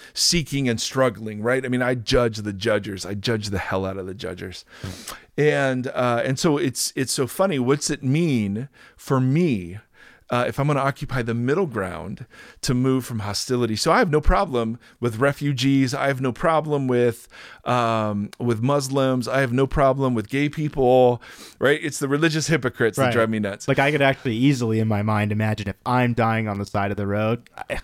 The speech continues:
Speaker 2: I can, any number of my different religion, ethnicity, like, you know,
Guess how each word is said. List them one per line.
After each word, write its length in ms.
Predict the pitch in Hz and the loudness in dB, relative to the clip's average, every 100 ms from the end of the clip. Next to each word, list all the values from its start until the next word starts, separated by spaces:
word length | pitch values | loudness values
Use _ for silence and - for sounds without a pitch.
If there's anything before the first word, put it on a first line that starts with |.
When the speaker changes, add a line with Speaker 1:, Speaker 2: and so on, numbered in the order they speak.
| - | -4
Speaker 2:
I 80 | 156 | -2
can, 180 | 127 117 | 2 0
any 300 | 117 139 127 | 2 2 4
number 460 | 127 131 123 113 | 4 2 2 2
of 220 | 107 107 | 0 -2
my 360 | 104 101 98 98 90 | -2 -2 -2 -4 -4
different 420 | 123 123 127 113 113 | -2 -2 -2 -4 -2
religion, 460 | 110 110 113 113 | 0 0 0 0
ethnicity, 960 | 107 - 113 117 - 107 107 101 98 101 | -2 -2 0 0 -2 -2 -2 -2 -4 -2
like, 320 | 110 104 - | -2 -2 -4
you 140 | - 104 | -6 -4
know, 220 | 95 92 | -4 -6